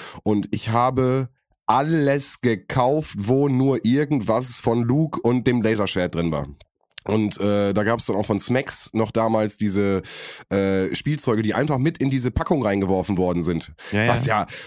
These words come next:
Speaker 1: heute nicht mehr geht. Das ist ja, da ist ja, das ist ja ein Fremdkörper mit drin und sowas. Keine Ahnung. Also auf jeden Fall seh-, hab ich, seh's nicht mehr. Auf jeden Fall damals war das, wir haben, ich hab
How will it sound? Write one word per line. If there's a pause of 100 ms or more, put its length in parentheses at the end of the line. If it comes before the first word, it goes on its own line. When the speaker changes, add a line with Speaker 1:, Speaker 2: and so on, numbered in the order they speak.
(120)
Speaker 1:
heute
nicht
mehr
geht.
Das
ist
ja, (600)
da
ist
ja, (100)
das
ist
ja
ein
Fremdkörper
mit
drin
und
sowas.
Keine
Ahnung.
Also
auf
jeden
Fall
seh-,
hab
ich,
seh's
nicht
mehr.
Auf
jeden
Fall
damals
war
das,
wir
haben,
ich
hab